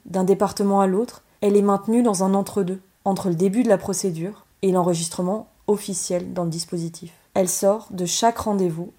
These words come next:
avec une nouvelle convocation, mais la procédure n'avance pas. Six mois passent.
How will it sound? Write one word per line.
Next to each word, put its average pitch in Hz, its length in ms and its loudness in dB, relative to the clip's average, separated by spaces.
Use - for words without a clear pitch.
avec 180 300 -2
une 190 140 2
nouvelle 208 280 2
convocation, 185 640 -6
mais 190 100 2
la 180 100 4
procédure 208 600 0
n'avance 180 360 -2
pas. - 260 -16
Six - 260 0
mois 208 280 2
passent. - 420 -6